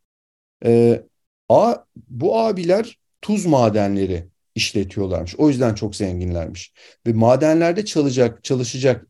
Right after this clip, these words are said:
işçileri de Avrupa'dan köle olarak getiriyorlarmış. Ee, ve Avrupa'dan şeyleri, e, Vizigotları, Gotları, e, Saks-, e, Saksonları, Angılları,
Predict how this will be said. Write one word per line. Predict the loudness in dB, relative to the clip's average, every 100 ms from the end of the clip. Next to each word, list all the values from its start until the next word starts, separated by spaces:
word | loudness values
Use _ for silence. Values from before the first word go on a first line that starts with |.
| -8
işçileri | -8 -8 -6 2 4 4 2
de | 0 -4 _ _ _ _ _ _ _ _ 2
Avrupa'dan | 4 4 0 2 2 4 2 -4 -10
köle | 0 2 4
olarak | 4 0 -4 -10
getiriyorlarmış. | -14 -10 -6 -6 -6 -12 -16 -18 -20 _ _ _ _ _ _ _ _ _ _ _ _ _ -2
Ee, | 2 4 4 2 0 2
ve | 4 4
Avrupa'dan | 2 2 0 0 2 0 -6 -14 -14 -14 _ -10
şeyleri, | -4 0 2 2 0 -6 _ _ _ _ _ _ 0
e, | 2
Vizigotları, | 4 2 0 -2 2 2 2 2 2 4
Gotları, | 4 2 2 0 2 4 2 -2 -8
e, | -4 0 2 2 -2
Saks-, | -2 -2 -2 -6 -4 -4
e, |
Saksonları, | -2 0 0 0 0 2 2 4 2 2
Angılları, | 0 2 0 2 2 2 0